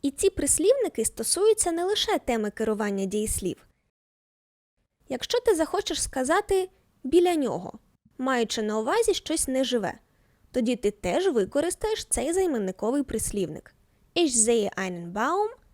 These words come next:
daneben liegt ein Kater. Я бачу дерево, біля нього лежить кіт. Сказати neben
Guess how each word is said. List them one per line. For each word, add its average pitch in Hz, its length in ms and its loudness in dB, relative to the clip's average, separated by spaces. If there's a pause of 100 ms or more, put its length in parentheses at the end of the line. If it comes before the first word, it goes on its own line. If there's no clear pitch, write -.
(200)
daneben 233 760 -2
liegt 226 400 -4
ein 202 240 -8
Kater. - 440 -8 (680)
Я 233 200 2
бачу 180 340 -4
дерево, 381 580 0 (140)
біля 202 300 -2
нього 277 420 0
лежить 196 400 -2
кіт. - 360 -14 (800)
Сказати 302 720 0
neben 277 460 0